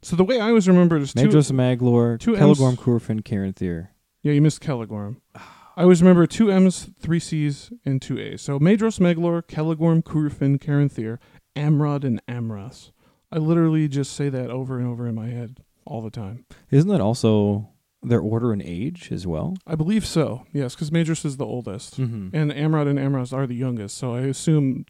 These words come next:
Speaker 1: in between is also their
Speaker 2: The three C's.
Speaker 1: Yeah.
Speaker 2: And, uh, a word of note about the seven sons of Feanor, they're pretty much all complete douchebags.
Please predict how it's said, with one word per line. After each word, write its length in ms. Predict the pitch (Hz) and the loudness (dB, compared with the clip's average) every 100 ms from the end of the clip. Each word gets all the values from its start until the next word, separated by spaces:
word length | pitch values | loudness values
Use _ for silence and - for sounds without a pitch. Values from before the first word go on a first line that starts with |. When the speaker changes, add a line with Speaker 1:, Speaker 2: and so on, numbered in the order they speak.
| _ | _
Speaker 1:
in 140 | 151 135 | -8 -6
between 380 | 117 - 123 110 | -6 -6 -6 -6
is 220 | 104 - | -8 -10
also 340 | 101 101 104 | -14 -12 -14
their 300 | 98 90 85 - _ _ _ | -12 -12 -14 -20 _ _ _
Speaker 2:
The 120 | - 98 | -12 -10
three 260 | - 92 | -6 -6
C's. 400 | 85 92 85 - | -6 -6 -8 -10
Speaker 1:
Yeah. 280 | - - - - _ _ _ | -16 -14 -14 -18 _ _ _
Speaker 2:
And, 400 | - 123 117 117 | 0 2 2 4
uh, 180 | 113 110 - | 4 2 2
a 80 | |
word 220 | 120 175 147 | 2 4 2
of 120 | 107 | 2
note 260 | 107 113 95 | 2 2 0
about 440 | 95 98 92 - | -2 -2 -4 -4
the 300 | - 101 92 | -10 -8 -6
seven 340 | 87 107 104 101 | -4 -4 -4 -6
sons 340 | - 101 95 | -4 -4 -4
of 140 | - - | -10 -6
Feanor, 560 | 98 98 98 95 90 - _ | -4 -2 -2 -2 -4 -8 _
they're 120 | - | 0
pretty 260 | 190 - 135 | 2 2 0
much 200 | 110 95 | -2 -6
all 720 | - 95 95 92 85 80 82 _ _ _ _ _ | -6 -4 -2 -2 -4 -6 -8 _ _ _ _ _
complete 880 | - 117 98 - - 139 139 127 104 | -10 -8 -8 -10 -10 -4 0 0 -2
douchebags. 840 | 98 98 - 92 71 65 - - | -4 -4 -4 -10 -10 -14 -20 -20